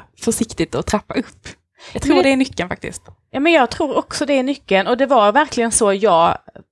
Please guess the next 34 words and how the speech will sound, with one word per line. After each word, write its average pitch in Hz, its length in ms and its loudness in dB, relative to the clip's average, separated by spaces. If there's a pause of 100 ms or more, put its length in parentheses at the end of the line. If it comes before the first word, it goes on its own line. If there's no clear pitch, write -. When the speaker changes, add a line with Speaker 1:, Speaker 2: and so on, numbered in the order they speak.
(200)
Speaker 2:
fick - 420 -2
till 208 240 0
min 190 300 -4 (220)
träningsrutin 202 1120 -2 (160)
av 208 160 2
alla 196 180 4
saker 185 360 0
som 208 240 -4
all-, 226 220 0
jag 220 160 4
aldrig 220 320 0
har 233 80 0
varit 202 200 -4
bra 196 320 0
på. 156 240 2 (340)
Men 233 160 -4
efter 196 720 0
mina 226 200 -2
graviditeter 202 720 0
så 196 120 -2
började 202 340 2
jag 190 80 2
verkligen 185 360 0
med, 165 300 2
alltså, - 180 -6 (400)
två, 208 280 2 (180)
två 240 400 0
pass - 340 -4
i 190 60 -4
veckan 180 600 -2
där 180 140 2
en 175 100 -2
powerwalk 175 600 -4
räknades. - 760 -2